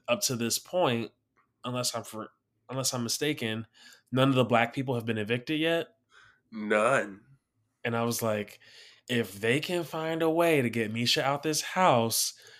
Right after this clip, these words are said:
Speaker 1: we can have, maybe not the cookout, but the let out."
Speaker 2: Uh,
Speaker 1: <laughs> I don't know.
Speaker 2: The, um,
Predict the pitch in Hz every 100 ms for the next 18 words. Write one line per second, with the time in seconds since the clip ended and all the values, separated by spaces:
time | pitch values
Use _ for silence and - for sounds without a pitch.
0 | - _ - 117 123 139 131 123 120 117
1 | 113 107 117 127 151 160 120 120 139 131
2 | 120 107 107 104 113 135 143 143 - _
3 | _ _ _ _ _ _ _ _ _ _
4 | _ _ _ _ _ _ _ _ _ -
5 | 170 - - - - - - - - -
6 | _ _ - - - 127 - - 143 175
7 | 127 - - 123 _ - 147 _ _ _
8 | - - - - - - 107 117 - 120
9 | 120 117 113 104 101